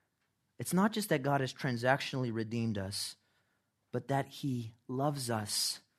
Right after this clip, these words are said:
And they respond by saying in verse two, "How have you loved us?" It's like a kid responding to their parent, "You don't love me at all."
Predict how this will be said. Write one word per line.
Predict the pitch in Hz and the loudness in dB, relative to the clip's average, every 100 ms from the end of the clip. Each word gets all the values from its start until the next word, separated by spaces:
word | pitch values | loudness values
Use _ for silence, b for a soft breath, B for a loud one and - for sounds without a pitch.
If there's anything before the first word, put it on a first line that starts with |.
| _ _ _ _ _ _ - | _ _ _ _ _ _ 2
And | 170 | 6
they | 151 208 | 8 6
respond | 240 220 - - 180 190 190 147 | 6 2 0 0 2 4 4 4
by | 135 | 2
saying | 135 - 127 120 113 113 - _ _ - | 2 0 -2 -2 -4 -6 -10 _ _ -2
in | 131 | 0
verse | 123 131 - | 2 2 0
two, | 151 127 | 0 0
"How | 131 - 147 175 | 0 -2 2 2
have | 185 165 131 | 2 2 0
you | 135 147 143 147 b b b | 0 2 2 -2 b b b
loved | 127 123 120 127 123 107 | -2 2 2 2 -2 -4
us?" | 98 95 - - - _ _ _ - | -4 -2 0 -2 -4 _ _ _ -8
It's | - | -6
like | 220 | -2
a | 208 | -4
kid | - - 180 | -4 0 0
responding | 123 120 - 143 139 139 131 | 0 -2 -2 0 2 0 -2
to | - 127 120 b b b b | -2 -2 -2 b b b b
their | - 123 | 0 0
parent, | - 151 143 110 113 b b - | 0 -2 0 0 -4 b b -4
"You | 208 190 | -2 0
don't | 165 131 87 | 2 2 0
love | 107 120 127 | 0 0 0
me | 147 139 139 | -2 -2 -2
at | 123 | -2
all." | 120 139 160 127 90 95 | -2 -4 -4 -4 -6 -12